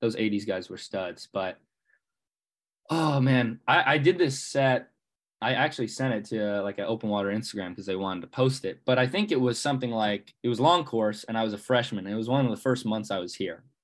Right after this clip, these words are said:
And it was three nine hundreds. First one's pole, next two are swim, descend one to three on ten twenty. So it's, like, one oh eight long course. And then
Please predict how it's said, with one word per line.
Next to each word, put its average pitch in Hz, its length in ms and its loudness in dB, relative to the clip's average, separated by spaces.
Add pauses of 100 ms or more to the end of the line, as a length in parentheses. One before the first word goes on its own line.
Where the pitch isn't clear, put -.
(540)
And 117 120 0
it 127 40 4
was 120 200 0
three 170 500 4
nine 151 240 4
hundreds. 113 560 -4 (560)
First 147 180 2
one's 135 200 2
pole, 107 440 0 (600)
next 123 180 -4
two 127 140 0
are 110 80 2
swim, 98 460 -6 (760)
descend 123 280 0
one 123 120 0
to 110 60 -2
three 98 460 -4
on 135 220 4
ten 127 260 -2
twenty. 95 400 -8 (600)
So 123 100 0
it's, 123 60 -2
like, 127 100 2
one 135 180 4
oh 117 120 4
eight 101 280 -2 (480)
long 107 240 -2
course. 95 360 -12 (1400)
And 127 180 6
then 120 460 2